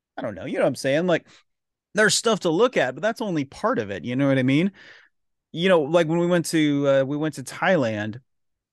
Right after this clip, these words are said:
yeah, I loved going to the beach every day, but what I loved was trying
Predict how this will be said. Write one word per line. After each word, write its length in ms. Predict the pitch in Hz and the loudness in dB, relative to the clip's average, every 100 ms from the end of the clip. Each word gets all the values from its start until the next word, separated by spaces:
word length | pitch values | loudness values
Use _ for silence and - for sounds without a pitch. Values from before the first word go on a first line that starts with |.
| _ - | _ -12
yeah, 320 | 139 196 220 | -4 2 4
I 100 | 160 | 4
loved 260 | 151 156 135 | 6 4 4
going 180 | 156 143 | 2 2
to 80 | - | 0
the 100 | 120 | -2
beach 300 | 175 240 139 | 0 0 0
every 240 | 110 104 | -2 -2
day, 360 | 104 101 107 - - | -4 -4 -4 -6 -2
but 220 | 135 120 | -2 0
what 160 | 143 | 2
I 80 | 135 | 2
loved 320 | 127 160 185 | 4 4 4
was 160 | 123 127 | 0 -4
trying 640 | - 131 151 139 120 117 | -4 0 2 2 0 -6